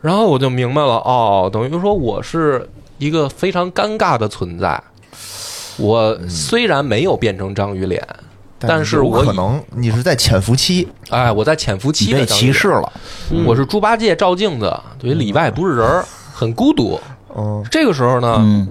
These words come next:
Speaker 1: 这个设定就导致我跟我这帮队友啊，产生了很强的共鸣。
Speaker 3: 嗯。
Speaker 1: 因为，
Speaker 2: 对。
Speaker 1: 因为，因为他们都没有被，被寄生虫这事儿困扰，我就很困扰。所以能一块儿跟我解决这事儿的，就是我在海滩上捡这帮队友。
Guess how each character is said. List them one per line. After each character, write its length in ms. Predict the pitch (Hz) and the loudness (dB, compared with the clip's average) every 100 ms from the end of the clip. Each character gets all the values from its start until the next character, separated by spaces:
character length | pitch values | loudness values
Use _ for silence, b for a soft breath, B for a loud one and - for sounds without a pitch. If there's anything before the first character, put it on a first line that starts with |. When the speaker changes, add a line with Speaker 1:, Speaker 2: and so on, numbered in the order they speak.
| - - | -6 -4
Speaker 1:
这 120 | - | 0
个 80 | 214 | 0
设 240 | - 196 | 0 0
定 240 | 165 165 131 | 0 -2 -2
就 160 | 135 120 | -4 -2
导 240 | - 120 | -2 -2
致 240 | 101 165 127 | -2 0 2
我 240 | 104 104 | 2 -2
跟 260 | - 156 165 | 0 0 0
我 160 | 113 - | -4 -2
这 120 | 117 | -2
帮 180 | 127 147 | 0 0
队 220 | - 139 | 2 2
友 80 | 95 - | 2 0
啊， 240 | - 71 - - - - | -2 -4 -6 -18 -20 -16
产 240 | - 101 92 | -8 -4 -4
生 160 | 127 | -2
了 120 | 120 | -2
很 200 | 98 90 | -2 -6
强 320 | 82 - 80 90 | -6 -6 -2 0
的 60 | |
共 200 | 87 90 | 2 2
鸣。 180 | 80 78 - - - | 2 0 -2 -8 -4
Speaker 3:
嗯。 420 | 98 101 104 104 110 | 0 2 0 -2 -4
Speaker 1:
因 140 | 233 90 | -4 -2
为， 0 | |
Speaker 2:
对。 160 | 82 - | -4 -8
Speaker 1:
因 100 | - | -4
为， 220 | 269 254 180 | -4 -4 -6
因 80 | 262 | -6
为 40 | |
他 240 | 269 - 269 | -4 -2 -2
们 120 | 220 | 0
都 120 | 233 | -2
没 140 | 226 | 0
有 140 | 147 226 | 0 0
被， 220 | 123 110 | 0 -2
被 160 | - 120 | -2 -4
寄 160 | 120 | -2
生 160 | 120 135 | -4 -4
虫 240 | 117 127 127 - | -4 -6 -8 -6
这 140 | 131 | -4
事 160 | - 131 | 0 0
儿 140 | 107 - | 0 -4
困 180 | - 113 | -2 -2
扰， 360 | 95 50 - - - - | -2 -4 -8 -16 -20 -6
我 160 | 110 107 | -2 2
就 100 | 220 | 2
很 140 | 180 | 0
困 180 | - 117 | 0 0
扰。 280 | 90 - - B B B B | 0 -2 -8 B B B B
所 140 | 220 | 2
以 80 | 240 - | 2 2
能 200 | 156 220 | 2 2
一 100 | 220 | 2
块 200 | - 226 | 2 2
儿 40 | |
跟 120 | 180 | 2
我 80 | 185 | 2
解 180 | 185 - | 0 0
决 140 | 113 | 2
这 100 | 131 | 2
事 160 | 131 135 | 2 2
儿 100 | 104 | 0
的， 140 | 90 | 0
就 100 | - | 0
是 80 | 160 | 2
我 140 | 104 | 4
在 80 | 101 | 2
海 180 | 117 78 | 0 -2
滩 160 | 117 131 | 0 2
上 120 | 117 | 2
捡 220 | - - | -2 -2
这 80 | 87 | 0
帮 180 | 110 120 | 0 0
队 140 | 117 | 0
友。 140 | - | 0